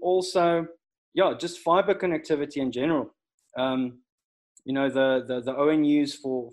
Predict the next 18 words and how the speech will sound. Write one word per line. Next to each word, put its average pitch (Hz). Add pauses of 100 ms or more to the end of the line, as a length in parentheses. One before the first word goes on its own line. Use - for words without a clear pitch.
for 123
fiber, 135 (120)
um, 117 (420)
for, 120 (120)
uh, 113 (120)
used 139
by 135
the 120
service 139
providers 120
to, 120
to -
terminate 151
the 127
fiber 139
to 135
the 127
houses. 127